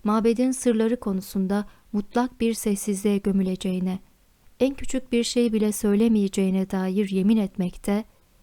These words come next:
ve bu yeminle birlikte de çok ağır ve korkunç şartlara razı olmaktaydı.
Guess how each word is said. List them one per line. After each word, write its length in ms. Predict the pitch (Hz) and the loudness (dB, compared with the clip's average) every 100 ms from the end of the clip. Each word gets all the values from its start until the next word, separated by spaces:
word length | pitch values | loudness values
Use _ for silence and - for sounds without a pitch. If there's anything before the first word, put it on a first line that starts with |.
| _ _ | _ _
ve 140 | 208 196 | 0 4
bu 120 | 240 | 2
yeminle 460 | 208 220 226 202 | 4 4 2 0
birlikte 540 | 196 190 190 - 196 190 | 0 -2 -4 -4 -4 -2
de 160 | 214 208 - _ - | -2 -4 -16 _ -2
çok 360 | 262 262 - _ | 0 0 -4 _
ağır 420 | 202 196 220 240 208 | -2 0 2 0 -2
ve 120 | 196 | -4
korkunç 600 | - 202 196 - 247 - | -4 -4 -4 -2 -2 -2
şartlara 520 | 233 208 - 196 202 | -4 -4 -2 -2 0
razı 280 | 190 190 202 | -2 -2 -2
olmaktaydı. 720 | 185 185 185 - 185 180 190 | -2 -2 -6 -8 -8 -8 -12